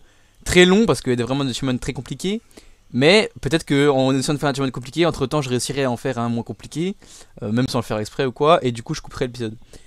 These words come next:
Et du coup ça peut être, euh, au début ça va vraiment être rapide parce qu'il y a vraiment beaucoup beaucoup de advancement. Donc on verra. Euh, donc voilà, je vais commencer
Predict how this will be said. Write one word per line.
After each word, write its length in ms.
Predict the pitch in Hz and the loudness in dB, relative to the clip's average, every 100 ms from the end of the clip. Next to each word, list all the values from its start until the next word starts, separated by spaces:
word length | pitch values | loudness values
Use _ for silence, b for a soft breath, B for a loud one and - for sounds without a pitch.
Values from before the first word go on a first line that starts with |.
| B - | B -6
Et 140 | 113 117 | -2 -2
du 140 | 117 | -4
coup 80 | 160 | -6
ça 100 | 123 | -6
peut 140 | - | -6
être, 200 | 110 - | -8 -6
euh, 240 | 107 110 104 | -4 -4 -4
au 100 | 113 | -6
début 200 | 113 - | -8 -6
ça 80 | 113 | -2
va 120 | 107 | -2
vraiment 260 | 113 131 | -2 -2
être 80 | 135 | -2
rapide 380 | - 143 123 165 | -4 -6 -6 -6
parce 180 | - - | -8 -6
qu'il 320 | 123 117 117 | -4 -2 -2
y 60 | 113 | -2
a 40 | |
vraiment 360 | 113 131 143 139 | -4 -4 -4 -6
beaucoup 380 | 131 135 - 143 | -12 -14 -12 -10
beaucoup 180 | 139 | -4
de 340 | 147 135 127 120 | -2 -2 -2 -2
advancement. 460 | 127 127 123 160 175 - B B B B - | -4 -6 -6 -6 -6 -12 B B B B -10
Donc 300 | 120 143 139 | -2 -2 -2
on 80 | 135 | 0
verra. 360 | 123 110 117 - 117 | 2 2 0 -2 -2
Euh, 300 | 120 117 120 | 0 0 0
donc 240 | 139 156 | -2 0
voilà, 240 | 131 120 | 2 2
je 60 | 143 | 2
vais 60 | 123 | -2
commencer 480 | 117 120 - 139 | -4 -4 -4 -6